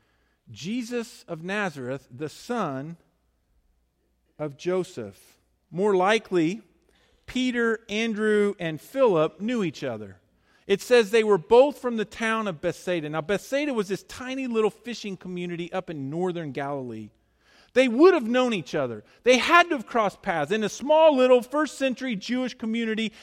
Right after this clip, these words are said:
they would have known each other. Philip, at this point, finds Nathanael. We don't know a lot about Nathanael.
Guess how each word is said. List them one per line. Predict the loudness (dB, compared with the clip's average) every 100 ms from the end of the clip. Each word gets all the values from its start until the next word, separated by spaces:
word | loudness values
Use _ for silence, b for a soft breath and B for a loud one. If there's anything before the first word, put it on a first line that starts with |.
| B
they | 0
would | 2 2 2
have | 0
known | -2 -2 -4
each | -6 -6
other. | -6 -6 -12 -20 _ _ _ _ _ _ _ _ _ _ _ _ _ _ _ _ _ _ _ _ _ _ _ _ _ _ _ _ _ _ _ _ _ _ _ _ _ _ _ _ _ _ _
Philip, | _ -2 0 0 -4 -10 _ _ _ _ _ _ _ _ _ _ _ -16
at |
this | -12 -12
point, | -12 -12 -10 -10 -16 _ _ _ _
finds | -10 -8 -8 -10 -10
Nathanael. | -10 -8 -8 -10 -12 -18 _ _ _ _ _
We | -6
don't | -4 -4 -4
know | -2 0
a |
lot | 0 0 -2 -2
about | -4 -8 -12
Nathanael. | -16 -14 -12 -12 -12 -14